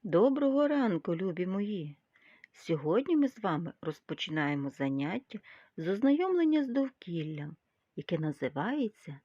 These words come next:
«Наші друзі птахи». Отже, сьогоднішнє заняття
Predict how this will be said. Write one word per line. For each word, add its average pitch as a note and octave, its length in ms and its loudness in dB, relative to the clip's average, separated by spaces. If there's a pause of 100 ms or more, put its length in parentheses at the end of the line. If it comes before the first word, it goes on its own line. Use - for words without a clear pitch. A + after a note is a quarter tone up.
(520)
«Наші D#3 540 -2
друзі D#3+ 680 -4 (180)
птахи». F#3 680 -6 (1900)
Отже, F#3 460 -2 (260)
сьогоднішнє E3+ 840 -2
заняття F#3+ 720 -2